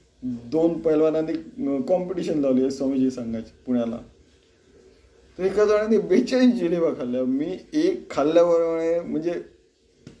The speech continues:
आपल्या नेहमीच्या भाषेत मी एक खाल्ल्यावर मला वाटलं की नाही आता पुरे. त्यांनी बेचाळीस जिलेबा खाल्ल्या. तर एक जणाला त्यांनी ब्याऐंशी जिलेब्या खाल्ल्या, हो, अर्थ. मग ब्याऐंशी खाल्ल्यावर, "आ हा, आता पुरे बरं, ठीक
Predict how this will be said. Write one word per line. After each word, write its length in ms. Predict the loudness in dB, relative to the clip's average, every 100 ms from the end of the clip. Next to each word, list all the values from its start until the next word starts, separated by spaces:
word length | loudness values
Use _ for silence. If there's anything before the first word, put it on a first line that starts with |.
| -4
आपल्या 260 | 0 2
नेहमीच्या 420 | 2 2 -2 0 2
भाषेत 200 | 2 -2
मी 260 | -2 0
एक 220 | 0 -2
खाल्ल्यावर 340 | -2 0 2 0
मला 180 | -2 -2
वाटलं 220 | -2 -4
की 100 | -4
नाही 180 | -4 -6
आता 180 | -4
पुरे. 360 | -6 -4 -6 -6 -10 -20 -20 _ -8
त्यांनी 180 | 0
बेचाळीस 560 | 2 2 0 2 0 0
जिलेबा 280 | -2 0 0 0
खाल्ल्या. 220 | -2 -4 -8 -20 -20 _ _
तर 40 | -2
एक 300 | 0 0 4
जणाला 320 | 6 6 4
त्यांनी 240 | 2 -2
ब्याऐंशी 440 | -2 -4 -4 -4 -6
जिलेब्या 460 | -4 -6 -2 -4
खाल्ल्या, 220 | -2 -4
हो, 120 | -4 -6 -10 -20 _ _ _ _ _ _ -20 -20 _
अर्थ. 280 | -2 0 -2 -8 -6
मग 160 | -8 -4
ब्याऐंशी 320 | 0 0 -2
खाल्ल्यावर, 320 | -8 -6 -6 -8 -8
"आ 200 | -6 -4
हा, 120 | -6
आता 320 | -10 -10 -4
पुरे 360 | -6 -6 -6 -4
बरं, 200 | -2 -4 -6 -16 _ _ -20 -20 -20
ठीक 100 | -18